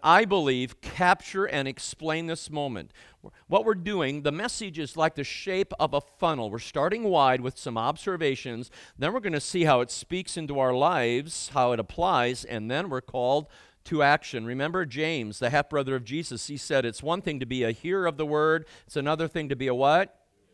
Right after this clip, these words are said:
A doer of the word." So we're gonna end up right here. So that's the journey we're on right now. So the first word that I believe comes right out of that moment is this word expectation.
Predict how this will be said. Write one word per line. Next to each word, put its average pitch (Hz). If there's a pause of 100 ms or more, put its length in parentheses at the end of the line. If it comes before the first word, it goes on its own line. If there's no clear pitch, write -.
(200)
A 127
doer 160
of 113
the 104
word." 87
So 135
we're 139
gonna 156
end 151
up 131
right 127
here. 101
So 135
that's 160
the 170
journey 147
we're 107
on 101
right 98
now. 76 (600)
So 175
the 151
first 285
word 139
that 131
I 175
believe 143
comes 131
right 165
out 175
of 160
that 151
moment 165
is 170
this 175
word 175
expectation. 175